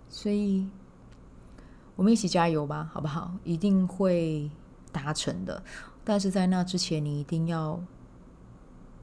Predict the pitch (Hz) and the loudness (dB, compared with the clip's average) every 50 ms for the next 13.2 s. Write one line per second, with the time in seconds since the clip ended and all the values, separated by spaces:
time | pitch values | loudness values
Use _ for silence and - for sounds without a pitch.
0 | - - - - - - - - - - - - - - - - - - - - | -20 -20 -20 -20 -20 -20 -20 -20 -20 -20 -20 -20 -20 -20 -20 -20 -20 -20 -20 -20
1 | - - - - - - - - 185 165 - - 160 151 - - - 170 - - | -20 -20 -20 -18 -10 -6 0 0 0 0 2 0 -2 -2 -2 -4 -4 -8 -8 -10
2 | - - - 175 - - - - 208 196 190 220 190 170 156 - - 147 - - | -12 -10 -10 -12 -12 -10 -6 -2 -2 0 2 2 2 2 2 0 -4 -6 -6 -6
3 | - - - - - 170 - - - - - - - - - - - - - - | -8 -10 -10 -10 -10 -12 -16 -18 -20 -20 -20 -20 -20 -20 -20 -20 -20 -20 -20 -20
4 | - - - 190 220 220 214 196 214 208 175 151 151 139 - - - - - - | -10 0 4 6 8 8 8 8 8 8 8 8 4 2 0 0 -2 -2 -2 -4
5 | - - - - - - 156 160 - 165 156 - - - 165 165 175 170 185 151 | -4 -4 -6 -8 -8 -6 -6 -6 -6 -8 -10 -8 0 4 4 4 4 4 2 0
6 | 143 143 160 143 - - - - - 151 156 180 156 - - 151 151 143 - 156 | 0 -2 -4 -8 -12 -10 -8 -4 -4 -2 0 0 0 0 -2 -4 -4 -2 -2 -4
7 | 156 - - - - - - - - - - 202 180 156 151 - - - - 104 | -4 -4 -8 -12 -20 -20 -20 -20 -10 -2 2 2 4 4 2 -2 -4 -6 -6 -8
8 | 180 165 160 - - - 175 156 - 165 147 139 - - - 90 - 180 175 - | -8 -10 -10 -8 -4 -2 -2 -2 -2 -4 -4 -4 -6 -12 -12 -10 -10 -10 -10 -6
9 | 160 156 156 151 143 139 165 160 160 156 151 151 165 - - - - - - - | -6 -4 -4 -4 -4 -2 -2 -2 -2 -2 -4 -6 -8 -12 -16 -20 -20 -20 -20 -20
10 | - - - - - - - 190 190 180 180 180 190 185 175 185 175 175 170 170 | -20 -20 -20 -20 -12 -2 4 6 6 6 6 6 4 4 4 4 2 4 2 0
11 | 170 - - 175 170 165 165 165 170 175 185 180 175 165 160 - 147 135 156 156 | 0 0 0 2 2 2 2 2 0 -2 0 2 2 2 2 0 -2 0 0 0
12 | 156 160 - 175 160 151 147 - 175 160 156 151 151 143 - - 147 135 151 156 | 0 0 0 0 -2 -2 -2 -2 0 0 0 0 -2 -2 -4 -4 -4 -2 0 0
13 | 156 151 160 | 0 0 -2